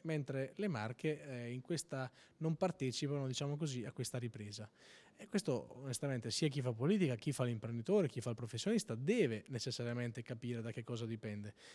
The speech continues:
perché le imprese non stanno fa-, non stanno facendo domanda di credito, per esempio, non investono, non intraprendono. Ci sono degli elementi, dei fattori territoriali che fanno la differenza.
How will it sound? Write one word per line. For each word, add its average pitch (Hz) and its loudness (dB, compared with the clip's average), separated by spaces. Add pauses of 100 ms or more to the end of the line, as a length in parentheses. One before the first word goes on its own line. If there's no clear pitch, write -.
(120)
perché 131 4
le 160 8
imprese 147 6
non 139 0
stanno 175 2 (440)
fa-, - -2
non 143 4
stanno 165 2
facendo 156 2
domanda 139 2
di 131 2
credito, 127 4
per 110 -4
esempio, 110 -4
non 127 2
investono, 135 4
non 117 0
intraprendono. 123 -2 (480)
Ci - -4
sono 180 8
degli 156 8
elementi, 160 6
dei 139 2
fattori 151 4
territoriali 135 2
che 147 -2
fanno 190 6
la 131 2
differenza. 120 0